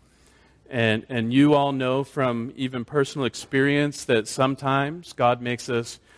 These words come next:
wait a long time to see our prayers answered. And, and it raises this question, I mean, is God slow to help?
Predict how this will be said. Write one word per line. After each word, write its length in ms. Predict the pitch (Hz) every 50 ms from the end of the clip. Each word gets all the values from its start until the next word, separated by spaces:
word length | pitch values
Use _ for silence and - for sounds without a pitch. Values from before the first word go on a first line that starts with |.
| _ _ _ -
wait 260 | 101 107 107 113 123
a 60 | 143
long 320 | 139 139 143 143 143 143
time 600 | 135 - - 123 113 113 120 127 139 151 175 180
to 180 | - - - 127
see 540 | - - - - 120 120 127 139 151 165 170 -
our 140 | - 147 143
prayers 440 | 139 - - 143 143 143 147 143 143
answered. 500 | 143 143 147 147 - 160 160 170 185 - _ _ _ _ _ _ _ _ _ _ _ _ _ _ _ _ _ _ _ _ - - - _ _ _ -
And, 220 | 147 123 127 131
and 180 | - - 135 127
it 140 | 127 - -
raises 440 | 139 139 147 175 170 165 156 131
this 220 | - 131 120 - -
question, 720 | - - 147 156 190 - - - - - 120 110 95 92
I 120 | 101 101
mean, 140 | 104 120 117 - _ _ _ - - - _
is 200 | - 139 120 104
God 400 | 101 123 120 127 143 151 143 -
slow 960 | - - - - - - 127 123 120 127 135 143 139 131 123 120 117 113 113 - _ _ _ _ _ _ -
to 140 | - 127 113
help? 440 | - - 131 127 101 78 - _